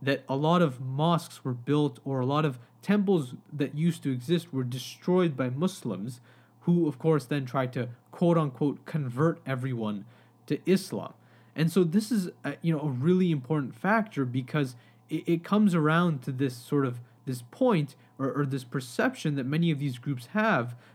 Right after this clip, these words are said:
that Muslims are not only destroying temples, but they're trying to actively convert non-Muslims to Islam. Which is true, 'cause giving dawah is important, but giving dawah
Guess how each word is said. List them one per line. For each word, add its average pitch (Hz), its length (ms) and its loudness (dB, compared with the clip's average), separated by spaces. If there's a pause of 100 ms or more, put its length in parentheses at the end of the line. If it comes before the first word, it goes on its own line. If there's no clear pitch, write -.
that 131 120 0
Muslims 185 600 4
are 170 100 0
not 185 320 2
only 170 400 2
destroying 131 560 -2
temples, 135 600 -2 (380)
but 170 220 0
they're 175 140 2
trying 202 420 2
to - 180 -2 (140)
actively 165 680 0
convert 135 640 -2
non-Muslims 135 920 -2 (280)
to 147 240 -2
Islam. 170 420 -2 (1700)
Which 180 260 2
is 220 340 2
true, 160 460 2
'cause 131 240 -4 (120)
giving 165 360 2
dawah 143 580 2
is 147 320 -2
important, 123 720 -2 (400)
but 151 260 -2
giving 170 440 2
dawah 151 520 4